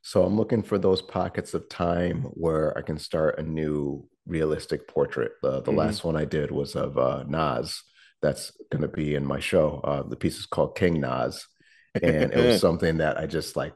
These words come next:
Speaker 1: knocked out in, like, I think three to four hours.
Speaker 2: Oh,
Speaker 1: And it was, like,
Speaker 2: wow.
Speaker 1: an impressionist oil painting, but digital, you know, Renaissance iconography, like the Solange piece.
Speaker 2: Mm-hmm.
Speaker 1: And there's, like, a halo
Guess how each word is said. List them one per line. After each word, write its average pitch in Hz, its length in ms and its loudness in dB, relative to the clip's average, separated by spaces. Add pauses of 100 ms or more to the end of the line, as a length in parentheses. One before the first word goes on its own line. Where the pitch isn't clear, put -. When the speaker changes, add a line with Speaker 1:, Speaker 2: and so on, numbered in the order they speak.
(120)
Speaker 1:
knocked 80 380 -2
out 78 260 0
in, 76 100 -6
like, 65 340 -6
I - 60 -10
think - 220 -4 (520)
three 85 220 2
to 78 80 -2
four 82 300 4
hours. 90 480 2 (560)
Speaker 2:
Oh, 87 60 6
Speaker 1:
And 82 80 4
it 80 40 2
was, 85 140 4
like, 85 140 6
Speaker 2:
wow. - 20 4
Speaker 1:
an 85 80 2
impressionist 82 1000 -2 (440)
oil 87 240 4
painting, 78 680 -2
but - 200 -4
digital, 78 680 2 (340)
you 78 100 -4
know, 69 160 -2
Renaissance 80 600 0
iconography, 73 680 -2
like 73 200 -4
the 78 80 -10
Solange 76 460 -2
piece. 76 320 -2 (220)
Speaker 2:
Mm-hmm. 101 200 -2
Speaker 1:
And 82 100 0
there's, 78 240 0
like, 73 160 0
a 76 40 -4
halo 73 540 2